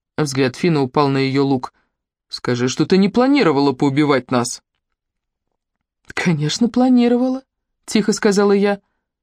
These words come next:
"Ты же слышал ее. Сначала мы убиваем смерть, а потом разбираемся друг с другом". Финн с недоверием осмотрелся по сторонам,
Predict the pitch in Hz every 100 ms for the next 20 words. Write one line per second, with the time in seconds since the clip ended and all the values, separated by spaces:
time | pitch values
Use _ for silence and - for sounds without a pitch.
0 | _ _ _ - 277 247 - 269 - 135
1 | 127 131 127 - _ _ _ _ _ _
2 | _ _ - 147 131 - 151 233 - _
3 | _ _ _ _ 311 285 208 196 185 160
4 | - 170 156 156 240 247 262 156 147 165
5 | 233 190 147 147 190 208 220 214 160 135
6 | 147 202 _ _ _ _ _ _ _ _
7 | _ _ _ _ _ _ _ _ _ _
8 | _ _ - 302 285 262 247 240 277 262
9 | 233 220 208 226 214 226 208 220 208 180
10 | 143